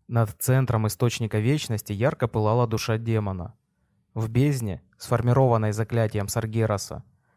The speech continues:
силы души и Источника переплелись вместе, медленно увеличивая неизменный портал. Из своего чудовищного царства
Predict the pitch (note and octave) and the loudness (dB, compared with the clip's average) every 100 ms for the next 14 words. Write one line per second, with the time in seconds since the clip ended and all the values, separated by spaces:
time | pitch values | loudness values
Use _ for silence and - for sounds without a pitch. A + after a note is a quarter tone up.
0 | _ - C#3 D#3+ B2+ A#2 - C#3 B2 A2+ | _ -4 2 4 4 2 0 0 0 0
1 | G2+ - C3+ C#3 A#2+ G#2 G2+ G#2+ A2 A2+ | -4 0 0 0 -2 -4 -2 -2 -2 0
2 | A2 B2 - A#2+ B2 G#2 - - - _ | 0 0 -2 -2 -2 -2 -6 -12 -14 _
3 | _ _ - G#2+ B2+ C3 A2+ A2 A2+ G#2+ | _ _ -8 0 2 2 2 2 0 0
4 | G#2+ C3 - A2+ G#2+ G#2 G#2 G#2 A2 G#2+ | 0 0 0 0 0 0 -4 -2 -2 0
5 | G#2+ A#2 B2 - G#2+ F2 - _ _ _ | -2 -2 -2 -2 -2 -4 -12 _ _ _
6 | _ _ _ - B2 A#2 - A#2+ B2 B2+ | _ _ _ -2 -2 0 0 2 4 2
7 | - A#2 C3 B2 - A#2 A2+ - C3 C#3 | 0 2 4 4 2 0 0 0 0 0
8 | - F#2 | -4 -8